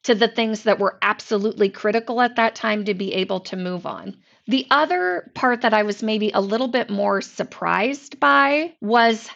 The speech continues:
how well our agile teams were able to work remotely and still work together. They found creative ways to build that camaraderie that came naturally inside the office.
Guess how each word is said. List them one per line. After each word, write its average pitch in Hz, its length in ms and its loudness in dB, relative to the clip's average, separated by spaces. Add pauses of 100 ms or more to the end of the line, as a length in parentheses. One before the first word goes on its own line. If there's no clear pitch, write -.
how 240 320 2
well 233 440 2
our 202 180 4
agile 214 460 0
teams 220 540 -6
were 196 300 0
able 208 320 0
to 208 200 -8
work 190 640 -2
remotely 202 720 2
and 208 240 0
still 214 580 2
work 196 420 -2
together. - 680 -6
They 233 160 6
found 233 420 2
creative 226 600 2
ways 196 800 4
to 226 540 0 (120)
build 226 400 6
that 202 400 2
camaraderie 226 1160 2
that 208 200 2
came 233 260 -2
naturally 302 680 0 (120)
inside 247 440 -2
the 208 140 -2
office. 294 600 -2